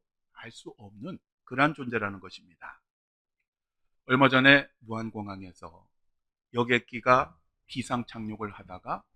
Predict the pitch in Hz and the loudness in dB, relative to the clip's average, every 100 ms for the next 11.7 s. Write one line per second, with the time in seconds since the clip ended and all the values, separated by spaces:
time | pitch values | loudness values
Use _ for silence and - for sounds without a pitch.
0 | _ _ - - 156 131 120 117 110 107 | _ _ -12 -12 -10 -8 -8 -8 -10 -10
1 | 107 101 110 107 110 - - - 143 139 | -10 -14 -16 -16 -16 -18 -20 -20 -20 -18
2 | 143 - 110 95 131 196 _ _ - - | -18 -18 -20 -18 -16 -18 _ _ -16 -14
3 | 98 117 135 123 123 - - 117 117 131 | -10 -6 -6 -4 -6 -10 -20 -18 -14 -10
4 | 123 - - - _ - - _ _ _ | -12 -12 -20 -20 _ -20 -20 _ _ _
5 | _ _ _ _ _ _ _ _ _ - | _ _ _ _ _ _ _ _ _ 0
6 | 147 156 160 127 117 117 113 113 101 - | 6 8 8 4 0 0 -4 -6 -8 -12
7 | 104 107 101 139 208 - _ _ _ _ | -18 -20 -20 -20 -20 -20 _ _ _ _
8 | _ _ _ _ _ _ _ _ _ _ | _ _ _ _ _ _ _ _ _ _
9 | _ _ 117 107 101 95 87 85 64 - | _ _ -20 -16 -12 -10 -10 -12 -16 -20
10 | _ - _ _ _ _ 160 175 - 127 | _ -20 _ _ _ _ -16 -12 -10 -10
11 | 120 - 110 98 92 151 208 | -12 -14 -20 -20 -14 -12 -12